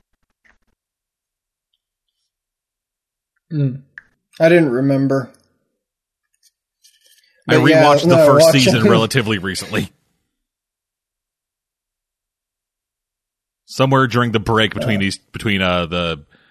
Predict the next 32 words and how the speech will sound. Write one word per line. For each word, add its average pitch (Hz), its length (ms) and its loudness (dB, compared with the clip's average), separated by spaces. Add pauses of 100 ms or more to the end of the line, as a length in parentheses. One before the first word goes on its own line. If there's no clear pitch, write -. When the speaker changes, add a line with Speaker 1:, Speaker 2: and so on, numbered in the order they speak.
(560)
Speaker 2:
between 131 260 -2
the 143 140 -2
last 175 520 -4
break 117 280 -4
for 120 100 -4
Lucifer 107 400 -2
and 104 260 -6
the 95 460 -8
upcoming 143 440 -4
break 98 240 -6
for 95 100 -10
Lucifer. 90 440 -10 (3250)
'Cause 110 80 -18
apparently 127 280 -2
this, 120 220 -2
'cause 120 220 -4
apparently 123 240 -2
Lucifer 117 180 -2
came 120 180 -2
back 113 200 -2
for 113 180 -2
three 180 220 -4
episodes 139 280 -4
before 117 220 -2
going 120 240 -2
on, 107 220 -2 (180)
before 107 560 -4
going 110 220 -2
on 104 100 -2
its 92 160 -6
seasonal 120 320 -2
break. 98 340 -6